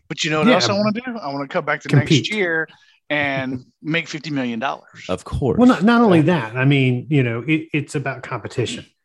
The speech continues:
Speaker 2: I mean,
Speaker 3: Right.
Speaker 2: these guys, you know, they don't get to be where they're at without having a drive and, and a burning passion that, you know,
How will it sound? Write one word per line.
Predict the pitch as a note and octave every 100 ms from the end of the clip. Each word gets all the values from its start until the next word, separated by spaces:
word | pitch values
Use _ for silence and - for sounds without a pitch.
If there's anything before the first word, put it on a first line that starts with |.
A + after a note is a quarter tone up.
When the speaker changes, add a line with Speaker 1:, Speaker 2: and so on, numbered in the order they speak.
| _ _ _ _
Speaker 2:
I | B2
mean, | B2+
Speaker 3:
Right. |
Speaker 2:
these | C#3+ F#3+
guys, | D#3 D3 C3+ C3 A2+ A#2 _ -
you | D#3 C3+
know, |
they | D3+
don't | G#3+ G3 D3 G#2+
get | G#2 D#3+ C3 -
to | B2
be | B2 B2 A2+
where | A2+ A2
they're | G#2+ G#2 G#2+
at | G2+ F#2+ - _ _ _ -
without | C3+ A#2 B2
having | C3+ B2 A#2
a | G#2+ G#2
drive | - A#2+ A#2+ B2+ B2+ A#2 A2 _ _
and, | B2+ C3
and | A#2+
a | G2+
burning | G2+ A#2 B2 A#2+
passion | B2+ A#2+ A#2 G#2
that, | A#2
you | B2+
know, | G#2 F#2+